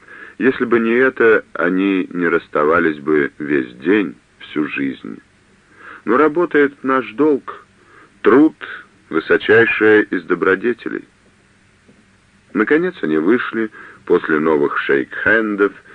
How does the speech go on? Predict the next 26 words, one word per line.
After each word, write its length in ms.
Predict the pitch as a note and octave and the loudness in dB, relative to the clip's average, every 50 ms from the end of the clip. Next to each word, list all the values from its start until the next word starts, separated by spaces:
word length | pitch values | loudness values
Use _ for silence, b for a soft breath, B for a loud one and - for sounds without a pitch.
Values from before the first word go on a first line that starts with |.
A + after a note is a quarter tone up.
| B B B B B | B B B B B
с 220 | B - D#2 D2+ D2 | B -4 -4 -2 0
дядей 400 | E2 E2+ F#2 E2+ D#2+ D#2 D2+ C2+ | 2 2 2 2 2 2 2 2
Азорио. 640 | B1+ A#1+ A#1 B1+ B1+ B1+ A#1+ A#1 A#1+ G#1+ G1+ - - _ _ _ _ _ _ _ B B B B B B B B | 0 -2 -4 -4 -2 -2 -2 -2 -2 -4 -6 -8 -10 _ _ _ _ _ _ _ B B B B B B B B
В 60 | E2+ | -6
дверях 420 | E2+ A2+ C#3+ E3 F3+ F3 D#3 A#2 | -2 0 2 2 4 2 0 0
Густаво 480 | G2 G2+ G#2 G2 - - A#2+ A#2+ A2 G#2+ | 0 0 0 0 0 2 2 4 6 6
ещё 320 | G#2 G2+ - - G#2+ G#2 | 4 4 2 2 2 4
раз 180 | G2 F#2+ F2+ - | 4 2 0 0
пообещал 540 | - E2+ E2+ E2 D#2+ D#2+ - - E2 D#2+ C#2+ | 0 2 2 2 0 0 0 2 2 2 2
клерку 640 | - D2 D#2 E2+ E2+ E2 - - D#2 D2 C#2 C#2 - - | 0 0 2 2 2 2 0 -2 -2 -2 -2 -4 -6 -10
братскую 720 | C#2+ C2+ C#2 D2 D2+ D#2 - - - - - G1+ A1+ A#1+ | -8 -4 -2 -2 -2 -2 -2 -6 -10 -12 -8 -8 -6 -2
верность 640 | B1+ F2+ G#2 G#2 F#2+ G2 F#2+ F2 - - _ _ - B B B B B B B B B B | 0 2 4 4 4 2 0 -2 -4 -6 _ _ -20 B B B B B B B B B B
и 140 | - F2 E2+ | -2 -2 -2
всунул 480 | - - - B2+ C3+ B2+ A#2+ A#2 A2+ | -2 -2 0 2 2 4 4 4 2
ему 240 | G#2+ G#2+ G#2+ G#2+ G2 | 2 2 2 2 0
в 80 | E2+ F2 | 2 2
руку 340 | G2+ A2 G2+ - G2 F#2+ | 2 2 2 2 0 -2
свой 380 | F2+ - - D#2 E2 F#2 F#2 F2 | -2 -2 -4 0 0 2 0 0
кисет 440 | - - D2+ - - D2+ D#2 D2+ - | -2 -8 -10 -6 -2 -2 -2 -2 -2
с 60 | - - | -6 -10
табаком. 600 | - C2+ C2 C2 - - - C2+ B1+ A#1+ A#1 A#1 _ _ _ _ _ _ _ _ _ _ _ _ | -8 -6 -4 -6 -6 -6 -6 -6 -6 -8 -10 -16 _ _ _ _ _ _ _ _ _ _ _ _
Затем 400 | - D#2 E2 D#2+ - - F#2 E2+ | -4 -2 -2 -2 0 0 -2 0
он 180 | D#2+ D#2 D#2 D#2 | 0 -2 -2 -4
исчез 420 | - - - - D#2+ C#2+ B1+ - - | -4 -6 -4 -2 -2 -2 -2 -4 -6
за 100 | B1+ B1 | -8 -8
углом, 480 | B1 A#1+ C#2 E2 G2+ A#2+ A#2+ G#2 F2+ | -8 -6 -2 0 0 2 0 -2 -6